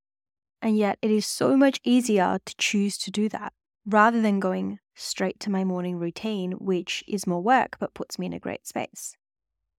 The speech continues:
It's so interesting and so annoying. Okay, so here we go.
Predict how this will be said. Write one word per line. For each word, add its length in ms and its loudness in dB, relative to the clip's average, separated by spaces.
It's 180 -2
so 300 4
interesting 760 -4
and 220 8
so 260 8
annoying. 600 6
Okay, 340 -6
so 180 -8
here 160 -4
we 80 -4
go. 140 -10